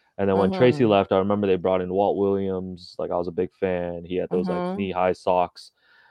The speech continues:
Speaker 1: um, and then, yeah, those are kinda the main ones for me, I mean, Popeye Jones was cool,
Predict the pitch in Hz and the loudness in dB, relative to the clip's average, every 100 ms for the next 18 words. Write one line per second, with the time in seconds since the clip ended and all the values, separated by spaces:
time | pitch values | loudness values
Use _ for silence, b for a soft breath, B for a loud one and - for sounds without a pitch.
0 | b - 92 92 90 85 85 - 92 98 | b 0 2 4 2 -2 -8 -10 -8 -4
1 | 95 95 92 92 92 135 165 135 202 359 | -2 0 -2 -4 -6 -4 -2 0 2 2
2 | 403 - 240 294 339 240 117 117 160 120 | 2 -2 -8 -4 -2 -2 -4 -6 -4 -2
3 | 95 143 - 117 92 90 87 95 95 120 | -2 -4 -6 -6 -4 -4 -6 -6 -4 -4
4 | 131 123 110 110 120 113 _ 120 113 110 | -2 -2 -2 -4 -4 -10 _ -6 -4 -4
5 | 110 113 | -6 -8